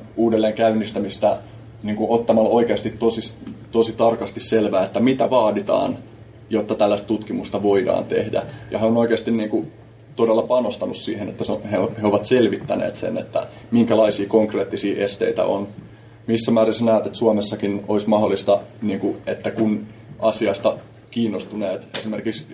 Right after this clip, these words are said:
henkilöt, jotka haluaisi tehdä tutkimusta, niin et missä määrin sä näet Suomessa, että lähivuosina voisi tapahtua sillä tavalla, että, että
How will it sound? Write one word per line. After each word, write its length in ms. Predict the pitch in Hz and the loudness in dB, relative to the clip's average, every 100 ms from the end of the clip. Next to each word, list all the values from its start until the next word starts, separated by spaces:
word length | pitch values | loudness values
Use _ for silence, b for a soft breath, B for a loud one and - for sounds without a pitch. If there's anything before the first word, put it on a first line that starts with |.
| 107 | -10
henkilöt, 320 | 107 107 98 | -6 -4 -4
jotka 180 | - 110 | -4 -6
haluaisi 420 | 107 104 98 - | -2 0 0 -2
tehdä 220 | 95 104 | -2 -4
tutkimusta, 720 | - - 101 - - - - - - - - - - 95 | -6 -6 -6 -4 -4 -4 -4 -4 -8 -18 -18 -20 -12 -2
niin 240 | 98 - - - | 0 0 -4 -4
et 160 | 107 | -4
missä 240 | 110 110 107 | -4 -2 -2
määrin 220 | 101 98 | -2 -2
sä 80 | 110 | -2
näet 180 | 101 | -2
Suomessa, 480 | - 107 101 - 104 - - | 0 -2 -2 -4 -6 -6 -12
että 240 | - 98 - | -12 -12 -10
lähivuosina 880 | 101 101 101 - - 104 101 98 101 | -2 -2 -2 -8 -8 -2 0 0 0
voisi 200 | 101 98 | 0 0
tapahtua 380 | 104 104 104 - | 0 -2 -4 -10
sillä 260 | - - - | -6 -4 -2
tavalla, 300 | - - - | -2 -2 -4
että, 280 | - - | -6 -12
että 160 | - - | -12 -14